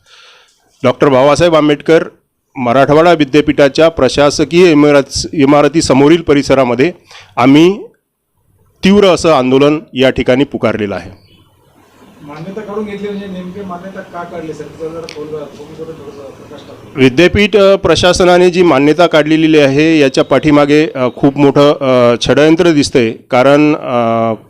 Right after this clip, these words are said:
Speaker 1: कोहिनूर महाविद्यालयामधील एक, अ, प्राध्यापक कर्मचारी, अ,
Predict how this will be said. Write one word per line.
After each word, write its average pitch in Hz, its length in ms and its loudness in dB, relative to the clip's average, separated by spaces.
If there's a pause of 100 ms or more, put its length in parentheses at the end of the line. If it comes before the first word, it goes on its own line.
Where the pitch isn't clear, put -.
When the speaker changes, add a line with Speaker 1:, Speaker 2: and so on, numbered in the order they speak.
(180)
Speaker 1:
कोहिनूर 151 360 4
महाविद्यालयामधील 147 1120 2 (140)
एक, 139 320 0
अ, 143 180 4
प्राध्यापक 139 680 -2
कर्मचारी, 139 520 2 (760)
अ, 120 420 4